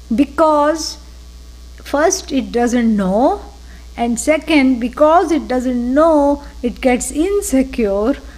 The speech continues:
and drowns itself in the addiction, in the hope of creating some kind of a security for itself. It thinks by hoarding the berries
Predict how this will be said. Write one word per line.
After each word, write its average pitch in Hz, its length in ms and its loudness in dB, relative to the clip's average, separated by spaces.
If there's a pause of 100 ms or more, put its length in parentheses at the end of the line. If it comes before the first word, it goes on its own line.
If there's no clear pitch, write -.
(280)
and 226 240 -2
drowns 302 640 2
itself 269 600 -2
in 226 160 -2
the 220 120 -2
addiction, - 600 -6 (1300)
in 247 180 0
the 226 120 0
hope 277 640 2
of 226 300 -4 (460)
creating 285 840 2
some 294 420 0
kind 277 320 2
of 269 120 0
a 262 40 0
security 262 720 0
for 196 240 -4
itself. - 580 -12 (280)
It - 260 0
thinks 277 300 2
by 226 220 -4
hoarding 359 760 4
the 285 100 4
berries 220 560 -2